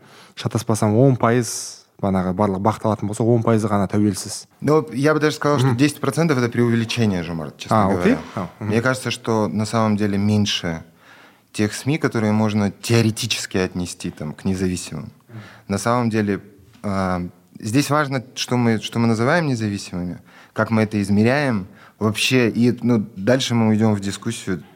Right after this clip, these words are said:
Speaker 2: вообще существуют независимые сми или нет. Потому что есть много людей, которые вам скажут, вот вы их спросите, там, десять процентов независимых сми в Казахстане, а вам скажут, независимых сми в принципе не существует в мире. Потому что,
Speaker 1: Мгм.
Speaker 2: ну, они же зависят от рекламы,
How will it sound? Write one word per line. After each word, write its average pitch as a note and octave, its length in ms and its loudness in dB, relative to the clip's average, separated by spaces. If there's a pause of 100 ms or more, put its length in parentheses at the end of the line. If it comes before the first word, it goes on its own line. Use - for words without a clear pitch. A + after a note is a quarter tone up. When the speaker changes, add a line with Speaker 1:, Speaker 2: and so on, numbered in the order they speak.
Speaker 2:
вообще G#2 300 0
существуют B2 560 -4
независимые F2+ 580 -4
сми F2+ 240 -6
или F2 120 -4
нет. E2+ 220 -6
Потому G#2 160 -2
что G2+ 220 -4 (320)
есть A#2+ 200 2
много C#3 220 2
людей, B2 260 0
которые A2 560 0 (460)
вам A2+ 220 2
скажут, C#3+ 400 -2
вот G2 140 -8
вы G#2 100 2
их G2+ 60 -2
спросите, C3 400 -2
там, F2 260 -4 (160)
десять G2 360 0
процентов G#2 420 0
независимых F#2 540 -4
сми - 160 -6
в F2 80 -8
Казахстане, E2+ 540 -6
а - 20 -2
вам F#2 160 -2
скажут, - 400 -6 (380)
независимых A2 500 2
сми D3+ 140 -2
в D#3 80 -10
принципе A2 380 0
не F2+ 80 -4
существует E2+ 520 -10
в - 20 -8
мире. E2 300 -4 (240)
Потому G#2 200 0
что, F#2+ 380 -2
Speaker 1:
Мгм. B2+ 220 2
Speaker 2:
ну, A#2 60 4
они C3 160 2
же A2+ 80 -2
зависят C3+ 280 0
от G#2 120 -4
рекламы, E2+ 600 -2